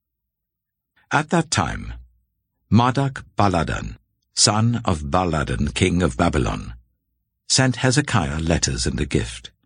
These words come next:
because he had heard of his illness and recovery. Hezekiah received the envoys gladly and showed them what was in his storehouses,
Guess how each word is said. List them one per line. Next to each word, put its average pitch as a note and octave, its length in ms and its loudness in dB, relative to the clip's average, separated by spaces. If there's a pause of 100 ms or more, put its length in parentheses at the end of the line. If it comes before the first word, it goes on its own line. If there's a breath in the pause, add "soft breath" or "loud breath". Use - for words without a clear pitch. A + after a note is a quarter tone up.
(260)
because A#2 280 4
he A#2 120 6
had A#2+ 200 6
heard A2 260 4
of D#2 120 0
his E2+ 160 2
illness C#2+ 340 2
and - 160 -2
recovery. - 560 -4 (1800)
Hezekiah B2 540 0
received F2 460 0
the G2+ 120 6
envoys D#2 440 0
gladly D#2+ 460 2
and C2+ 160 -2
showed E2 280 2
them F#2 160 4
what D#2+ 180 0
was D2 140 0
in D#2 100 0
his - 160 0
storehouses, G2 840 0